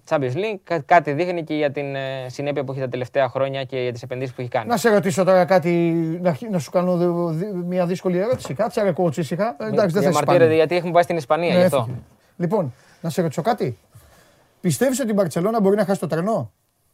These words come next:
Speaker 1: Το τρένο της Ευρώπης γενικά ή το τρένο, ε, του Champions League;
Speaker 2: Ε, για την Μπαρτσελώνα είναι το
Speaker 1: Νομίζω,
Speaker 2: τρένο, ρε φίλε, για αυτές τις
Speaker 1: νομίζω,
Speaker 2: ομάδες.
Speaker 1: νομίζω ότι
Speaker 2: Ε, τι, να πάει στο conference;
Speaker 1: Όχι.
Speaker 2: Θα πάει.
Speaker 1: Δεν νομίζω ότι θα το χάσει.
Speaker 2: Α, θα βγει;
Speaker 1: Νομίζω ότι θα βγει.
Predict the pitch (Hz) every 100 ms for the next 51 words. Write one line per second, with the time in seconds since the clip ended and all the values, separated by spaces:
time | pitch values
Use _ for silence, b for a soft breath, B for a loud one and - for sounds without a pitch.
0 | _ _ _ _ _ _ _ _ _ 120
1 | 107 120 131 139 127 123 - - 120 135
2 | 143 147 185 262 208 156 165 151 143 135
3 | - 135 131 131 127 131 147 131 123 117
4 | 107 226 185 180 185 190 208 233 294 294
5 | 226 151 151 151 147 151 180 175 170 190
6 | 151 190 220 170 139 151 151 143 143 135
7 | 135 135 - 202 226 214 185 233 220 226
8 | 127 226 220 123 98 - 135 131 117 110
9 | 104 113 107 113 110 - _ _ _ _
10 | - 180 160 233 294 139 156 156 143 131
11 | 131 135 110